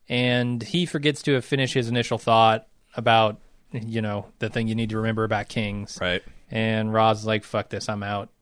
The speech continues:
Speaker 1: She leaves, and then Pycelle gets up and does some stretches, and he's bouncing around, and he gets dressed, and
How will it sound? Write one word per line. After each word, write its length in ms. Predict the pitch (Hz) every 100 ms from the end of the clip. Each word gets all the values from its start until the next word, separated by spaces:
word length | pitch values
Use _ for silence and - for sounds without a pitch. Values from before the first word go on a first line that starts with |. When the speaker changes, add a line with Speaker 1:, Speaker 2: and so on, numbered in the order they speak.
| _
Speaker 1:
She 180 | - 131
leaves, 360 | 123 120 117 113
and 80 |
then 100 | 123
Pycelle 600 | 117 131 - 156 156 156 - - _ _ _ -
gets 240 | 156 196
up 220 | 233 247 226
and 140 | 196
does 200 | 196 220
some 160 | 233 214
stretches, 720 | - 180 233 247 302 294 226
and 80 | 165
he's 160 | 139
bouncing 460 | 127 160 233 247 202
around, 600 | 147 165 254 269 277 254
and 100 | 165
he 80 | 147
gets 240 | 143 127
dressed, 520 | 151 190 277 277 - 175
and 280 | 156 151